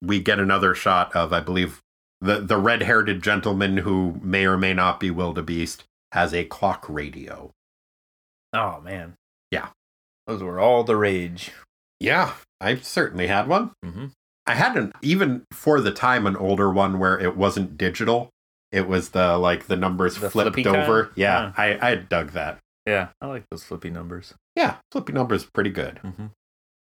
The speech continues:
Speaker 1: One of my favorite SoundCloud rappers.
Speaker 2: Flippy numbers?
Speaker 1: Yeah.
Speaker 2: I had a, a clock radio that I used all through high school to wake me up, and I still remember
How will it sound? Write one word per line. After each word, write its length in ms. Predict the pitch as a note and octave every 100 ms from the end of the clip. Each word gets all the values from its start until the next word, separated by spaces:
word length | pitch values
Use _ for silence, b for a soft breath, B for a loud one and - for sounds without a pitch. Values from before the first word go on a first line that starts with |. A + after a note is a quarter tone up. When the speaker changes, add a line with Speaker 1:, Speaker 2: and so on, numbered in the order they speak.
| _ -
Speaker 1:
One 120 | E3
of 60 |
my 100 | G2+
favorite 300 | F#2 A#2+ F2
SoundCloud 580 | - G#2 F#2 - D#2 C#2+
rappers. 580 | C#2+ C#2+ - - - - _ _ _ _ -
Speaker 2:
Flippy 180 | G2
numbers? 420 | F#2+ F#2 G#2+ A2 -
Speaker 1:
Yeah. 240 | F#2 D2+ - _ _ _ _ _ _ _
Speaker 2:
I 80 | A#2+
had 220 | D3 F#3
a, 280 | C3 A2 A#2
a 40 |
clock 300 | A2 A2 G#2+
radio 360 | G#2+ G#2 G#2+ G2+
that 140 | G2 G2
I 40 |
used 220 | G2 G2
all 120 | G#2
through 180 | G2+ G#2+
high 140 | G2 G2
school 220 | - G#2
to 80 | G2+
wake 220 | G2+ F#2+
me 100 | G2+
up, 180 | G2 - _ _ _
and 120 | A2+
I 80 | G2
still 280 | F#2 C3 A#2+
remember 580 | A#2 G#2 G#2+ G#2 F#2+